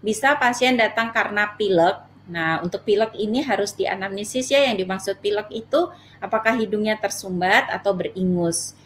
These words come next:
Yang kita maksudkan pilek di sini adalah hidung beringus. Kemudian bisa, eh, keluhan hidung tersumbat, bisa unilateral atau bilateral, bisa hidung berbau, bisa karena suaranya sengau, ataupun adanya gangguan pembauan.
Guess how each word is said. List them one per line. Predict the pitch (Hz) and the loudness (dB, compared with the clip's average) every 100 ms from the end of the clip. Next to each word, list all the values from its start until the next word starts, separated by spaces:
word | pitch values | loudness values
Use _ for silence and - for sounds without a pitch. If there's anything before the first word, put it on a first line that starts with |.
| - - | -12 -4
Yang | 196 190 | -2 0
kita | 202 | 0
maksudkan | 202 196 202 196 190 | 0 -2 -4 -2 -2
pilek | 196 196 196 | 0 -2 -2
di | 190 | -6
sini | 202 226 277 | -4 0 0
adalah | 190 180 | 2 2
hidung | 208 190 185 170 | 2 0 -2 -2
beringus. | 170 180 170 160 151 151 151 151 - - _ _ _ | -4 -4 -4 -2 -6 -8 -10 -12 -12 -20 _ _ _
Kemudian | 185 190 220 240 | -4 4 4 4
bisa, | 226 226 269 262 269 269 - - _ | 0 0 6 8 8 6 -2 -20 _
eh, | 190 185 185 | 0 0 4
keluhan | 208 214 220 | 2 2 2
hidung | 220 202 202 202 | 0 0 -2 -4
tersumbat, | 202 - 208 190 196 240 330 - - | -6 -4 0 4 6 8 6 0 -12
bisa | 185 - 190 180 | -10 -2 0 2
unilateral | 180 185 185 180 190 196 180 | 0 -2 -4 -2 0 2 0
atau | 180 | -4
bilateral, | 180 180 180 - 175 185 233 339 - - - | -4 -4 -4 -6 -2 2 2 2 -4 -20 -6
bisa | 220 240 247 | -2 2 2
hidung | 220 220 214 | 2 2 2
berbau, | 202 180 190 185 185 196 277 466 - - - - | 2 2 2 2 4 4 4 0 -6 -20 -18 -4
bisa | 226 226 247 | -2 4 2
karena | 247 220 208 | 2 -2 -2
suaranya | 220 - 202 202 196 196 | -2 0 2 2 0 -2
sengau, | 202 208 190 185 185 208 262 | -6 -8 -6 -2 -2 -2 -4
ataupun | 190 185 - - 262 | -6 -4 -2 -2 -2
adanya | 202 175 180 226 | -2 -4 -4 -4
gangguan | 185 170 165 175 196 196 | -2 -2 -2 -2 -2 -4
pembauan. | 196 180 180 196 214 180 147 | -4 -2 2 6 8 6 2